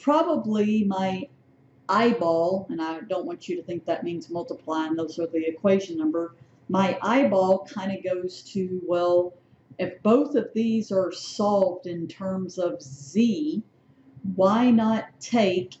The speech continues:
and where I see x, plug, oops, that in, where I see y, plug that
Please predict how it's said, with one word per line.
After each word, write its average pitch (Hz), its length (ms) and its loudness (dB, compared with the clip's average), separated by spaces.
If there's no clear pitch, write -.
and 175 240 -2
where 185 180 4
I 196 200 0
see 202 640 -2
x, - 880 -6
plug, 180 720 4
oops, - 440 -2
that 190 300 2
in, 185 340 2
where 208 480 2
I 196 260 0
see 190 680 -2
y, 170 720 0
plug 175 680 0
that 240 280 2